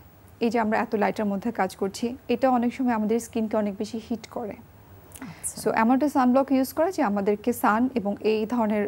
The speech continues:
Speaker 1: রশ্মি থেকে বাঁচায়।
Speaker 2: হুম, হুম।
Speaker 1: এটা গেল সানব্লক। সেকেন্ড হচ্ছে টপিক্যাল। আমরা বিভিন্ন ধরনের, আহ,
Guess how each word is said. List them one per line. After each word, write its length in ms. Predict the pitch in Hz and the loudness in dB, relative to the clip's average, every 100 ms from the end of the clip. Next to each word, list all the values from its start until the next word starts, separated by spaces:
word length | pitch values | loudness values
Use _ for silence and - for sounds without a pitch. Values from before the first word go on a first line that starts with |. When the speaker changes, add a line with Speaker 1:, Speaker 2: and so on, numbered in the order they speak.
| - | 0
Speaker 1:
রশ্মি 300 | 208 202 233 | 0 0 -2
থেকে 260 | 240 233 427 - - | -2 -4 -8 -10 -6
বাঁচায়। 360 | - 202 - | -6 -6 -10
Speaker 2:
হুম, 340 | - - - 160 | -10 -14 -12 -12
হুম। 160 | 165 131 - - - - | -12 -14 -18 -20 -20 -4
Speaker 1:
এটা 240 | - 262 233 | 0 2 4
গেল 300 | 196 196 381 - | 2 2 -4 -2
সানব্লক। 480 | 269 190 185 226 - - - - - | 0 2 0 -4 -6 -16 -20 -20 -20
সেকেন্ড 440 | - - 277 330 311 | -6 0 2 2 0
হচ্ছে 220 | 294 294 | -2 -2
টপিক্যাল। 520 | 254 202 - - 233 - - - - - - - - - - | -2 -4 -6 -10 -12 -12 -20 -20 -20 -20 -20 -20 -20 -16 -4
আমরা 180 | 220 226 | -2 0
বিভিন্ন 400 | 240 247 262 240 | 0 2 4 4
ধরনের, 520 | 262 233 226 233 - | 2 2 2 0 0
আহ, 160 | 196 | 0